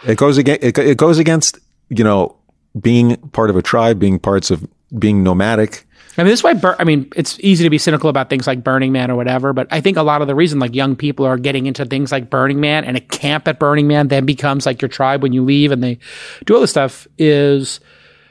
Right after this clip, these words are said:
Speaker 2: they realize the value, like, this, they, they get this incredible unlock when they have a tribe of people they hang out with. Like, my
Speaker 1: Yeah.
Speaker 2: poker group has become super meaningful to all of us. Like, we really love each other in our poker group in a way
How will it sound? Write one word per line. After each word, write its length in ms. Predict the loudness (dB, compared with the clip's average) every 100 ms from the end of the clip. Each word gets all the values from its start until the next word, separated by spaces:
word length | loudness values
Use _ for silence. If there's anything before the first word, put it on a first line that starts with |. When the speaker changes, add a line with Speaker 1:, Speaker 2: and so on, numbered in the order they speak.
| _ -2
Speaker 2:
they 120 | 2
realize 340 | 4 4 2
the 80 | -2
value, 380 | -2 -2 0 -2
like, 180 | -2 -6
this, 320 | -8 -8 -14 _ -6
they, 80 |
they 200 | -2 0 2
get 120 | 0
this 160 | -2
incredible 440 | -2 -2 0 0 0
unlock 440 | 0 2 2 0 -2
when 100 | -2
they 80 |
have 180 | 0 -2
a 60 | -4
tribe 400 | -2 -2 -2 -2
of 100 | -4
people 240 | -2 -2
they 140 | -2 -2
hang 220 | -2 -2
out 160 | -2
with. 180 | -4 -6
Like, 100 | -2
my 100 | 0
Speaker 1:
Yeah. 80 | 0
Speaker 2:
poker 340 | 0 0 2 2
group 260 | 2 2
has 120 | 0
become 280 | -4 -2 -4
super 320 | -2 -2 2
meaningful 540 | 2 2 2 0 -2 -4
to 120 | -2
all 220 | 0 0
of 120 | 0
us. 340 | -2 -6 -8 -14 _ -20 -20 -20 -20 -20 _ -4
Like, 100 | 2
we 100 | 2
really 320 | 4 4 2
love 240 | 2 0 0
each 140 | 0
other 200 | -2 0
in 60 | 0
our 120 | -2
poker 300 | -2 -2 -2
group 260 | -6 -8 -6
in 100 | -4
a 60 |
way 560 | -2 0 2 2 0 -4